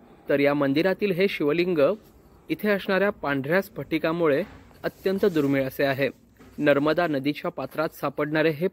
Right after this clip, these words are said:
पांढऱ्या स्फटिकाचे शिवलिंग बाणलिंग म्हणून ओळखले जाते. शिवपूजनात हे बाणलिंग अत्यंत दुर्मिळ आणि महत्त्वपूर्ण असते.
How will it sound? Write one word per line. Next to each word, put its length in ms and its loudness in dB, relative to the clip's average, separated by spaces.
पांढऱ्या 380 0
स्फटिकाचे 680 -4
शिवलिंग 460 0
बाणलिंग 520 2
म्हणून 420 2
ओळखले 420 0
जाते. 280 -2
शिवपूजनात 680 2
हे 60 -2
बाणलिंग 580 0
अत्यंत 400 -4
दुर्मिळ 460 0
आणि 140 -2
महत्त्वपूर्ण 680 0
असते. 380 -2